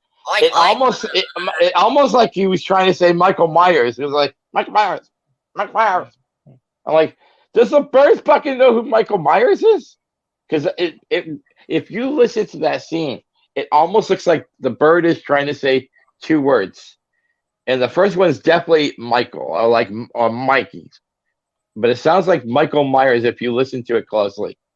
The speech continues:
Speaker 1: Right.
Speaker 2: I, I, I, I, lo-, I dead laughing every time I see that part 'cause A, I don't believe he was there a year. And B, the bird is trying to, like, warn him, Michael Myers is a fucking awake right now.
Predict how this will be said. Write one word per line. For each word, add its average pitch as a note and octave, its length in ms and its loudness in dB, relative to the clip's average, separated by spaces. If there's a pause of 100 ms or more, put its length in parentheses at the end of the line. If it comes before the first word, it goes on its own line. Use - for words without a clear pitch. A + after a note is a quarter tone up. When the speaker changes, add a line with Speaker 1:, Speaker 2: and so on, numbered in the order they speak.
(140)
Speaker 1:
Right. A2+ 260 -12 (120)
Speaker 2:
I, A#2+ 220 0 (200)
I, A#2+ 140 0 (360)
I, A#2+ 80 2
I, - 20 4
lo-, C3+ 260 2
I B2+ 140 2
dead D3+ 320 2
laughing D3 480 0
every B2 220 0
time C3+ 240 0
I A#2+ 40 0
see A#2+ 160 -6
that G#2+ 200 -2
part G#2+ 200 0
'cause G2 240 -4 (440)
A, C#3+ 360 2 (260)
I A2 60 4
don't B2 220 0
believe B2 280 2
he B2 140 -4
was A2+ 200 -2
there A2+ 180 2
a G#2+ 40 0
year. G2 340 -2 (440)
And B2 220 0
B, C#3 240 2
the A#2 140 0
bird C3+ 320 4
is B2+ 100 0
trying C3 260 0
to, C3 100 4
like, B2+ 200 2
warn A#2+ 340 2
him, G#2+ 240 -2 (240)
Michael B2 260 0
Myers A#2 360 0
is A2 140 -2
a E2+ 60 -4
fucking A#2+ 360 -4
awake G2+ 320 -2
right F#2+ 180 -4
now. F2+ 140 -16